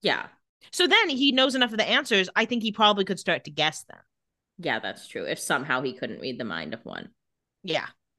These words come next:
Speaker 1: He knows the paths it takes. I mean, when you think about it, manipulating a person through their dead relative is really just a big brain teaser.
Speaker 2: Ain't that the truth? Eventually he'd be like, "The horse's name was Friday."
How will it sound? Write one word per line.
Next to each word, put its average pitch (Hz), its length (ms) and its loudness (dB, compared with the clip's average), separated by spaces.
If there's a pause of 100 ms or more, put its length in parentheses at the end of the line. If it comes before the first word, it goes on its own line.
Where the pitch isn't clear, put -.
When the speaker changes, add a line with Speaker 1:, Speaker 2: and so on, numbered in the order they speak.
(140)
Speaker 1:
He 175 100 -2
knows 143 260 -2
the - 80 -12
paths - 460 -4
it - 100 -16
takes. - 600 -16 (640)
I 269 120 6
mean, 285 160 10
when 285 120 10
you 269 80 10
think 320 220 6
about 208 260 10
it, 190 120 6
manipulating 190 800 8
a 165 80 6
person 175 480 2
through 160 180 -4
their 151 180 2
dead 143 460 -2
relative 139 480 -2
is 139 140 -10
really 135 240 -4
just 127 220 -10
a 135 40 -2
big 120 240 -4
brain 113 280 -4
teaser. 107 460 -8 (680)
Speaker 2:
Ain't 233 140 0
that 208 180 2
the 165 60 -12
truth? 143 400 -12 (580)
Eventually 233 360 2
he'd 233 100 2
be 202 100 4
like, 190 200 2
"The 185 100 -2
horse's 175 300 -4
name 151 120 -10
was - 120 -20
Friday." - 400 -8